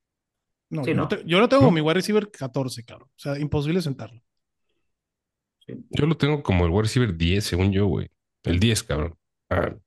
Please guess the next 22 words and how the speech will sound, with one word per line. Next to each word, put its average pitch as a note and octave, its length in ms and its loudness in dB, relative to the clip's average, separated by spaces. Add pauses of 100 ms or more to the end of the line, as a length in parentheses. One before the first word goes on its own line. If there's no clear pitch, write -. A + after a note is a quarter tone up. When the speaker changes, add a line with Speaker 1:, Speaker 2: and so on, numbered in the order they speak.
(200)
Speaker 3:
eh, G2+ 440 2
o - 20 -14
sea, G#2+ 120 2
no A2+ 240 2
tengo B2+ 160 0
un G#2+ 140 2
pedo, A#2+ 240 0
nada A2+ 280 2
más A2 260 2
creo G#2+ 180 2
que G#2+ 100 0
hay G2+ 80 -2
que - 80 -2
mesurar F#2+ 400 2
un G2 100 2
poco G2 200 2
la F2+ 80 2
expectativa F#2 580 0
de F2 100 2
touchdowns. - 600 -6 (560)
Speaker 2:
Top F3 180 2
quince, D#3+ 440 2